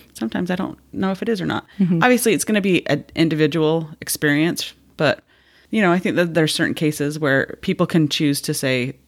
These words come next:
Speaker 1: "The risk of me telling that isn't worth compromising what it might mean to the relationship at this point." And then I say, "You can honor that." I don't think anyone is, has to,
Speaker 2: Yeah.
Speaker 1: you know?
Speaker 2: Yeah.
Speaker 1: I think it needs to come from this pretty genuine place because of how scary and how much at risk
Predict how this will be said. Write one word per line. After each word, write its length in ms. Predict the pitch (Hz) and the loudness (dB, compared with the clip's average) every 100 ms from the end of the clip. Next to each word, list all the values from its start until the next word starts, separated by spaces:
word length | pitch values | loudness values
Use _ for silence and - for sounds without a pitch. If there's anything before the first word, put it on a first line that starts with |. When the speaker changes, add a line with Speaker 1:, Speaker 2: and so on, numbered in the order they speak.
| - | -10
Speaker 1:
"The 180 | 156 160 | -2 2
risk 380 | 175 175 - | 4 4 4
of 100 | 170 | 2
me 460 | 156 156 147 143 139 _ _ _ - | 6 6 8 6 2 _ _ _ -6
telling 340 | 175 160 143 | 2 4 4
that 380 | 135 117 123 - - _ _ _ - | 2 0 -4 -8 -20 _ _ _ -8
isn't 260 | - 175 170 | 0 2 2
worth 220 | 151 151 | 2 2
compromising 760 | - 147 143 139 127 131 131 123 | 0 0 2 2 2 0 -2 2
what 160 | 139 139 | 4 4
it 80 | |
might 160 | 135 123 | 4 0
mean 180 | 123 127 | 0 -2
to 80 | 143 | -4
the 100 | 113 | -6
relationship 540 | 92 101 - 123 123 | -4 -4 -4 -4 -4
at 120 | - | -6
this 160 | - 101 | -4 -4
point." 420 | - - 98 - - - | -4 -6 -6 -8 -12 -2
And 360 | 139 143 139 - | 2 2 0 -8
then 220 | - 156 156 | -6 2 4
I 80 | |
say, 280 | 143 147 143 151 - - - _ - | 4 0 -2 -4 -10 -20 -20 _ -10
"You 100 | 139 | -4
can 100 | - | -2
honor 220 | 165 143 | 0 0
that." 220 | 98 90 139 _ _ _ _ _ _ - | -2 -6 -10 _ _ _ _ _ _ -2
I 40 | |
don't 100 | 202 | 0
think 120 | 180 | 2
anyone 260 | 165 156 127 | 4 4 4
is, 180 | 113 - _ - | 0 -6 _ -8
has 320 | 123 135 - | -4 -4 -4
to, 300 | - - 160 - | -6 -6 -4 0
Speaker 2:
Yeah. 200 | 170 - | 0 2
Speaker 1:
you 60 | |
know? 200 | 170 151 - - | 2 0 -2 0
Speaker 2:
Yeah. 200 | 151 - - | 0 0 0
Speaker 1:
I 140 | 214 | 2
think 200 | 277 233 | 4 4
it 120 | - | 4
needs 220 | 185 170 - | 4 2 0
to 80 | |
come 200 | 165 165 | 0 0
from 160 | 151 147 | 2 0
this 160 | 131 - | 0 -2
pretty 380 | 180 156 135 - | -2 0 0 -2
genuine 500 | 156 156 151 127 123 | 2 4 4 2 -2
place 320 | - 135 131 | -2 -2 0
because 300 | 143 175 151 | -2 0 0
of 80 | 135 | 0
how 340 | 151 147 147 | 0 0 -2
scary 480 | - - 143 143 135 | -4 0 2 4 4
and 120 | 131 | 2
how 260 | 131 131 127 | 2 2 2
much 300 | 113 139 - | 0 -2 -4
at 80 | - | -2
risk 400 | 151 139 - | -2 -2 -8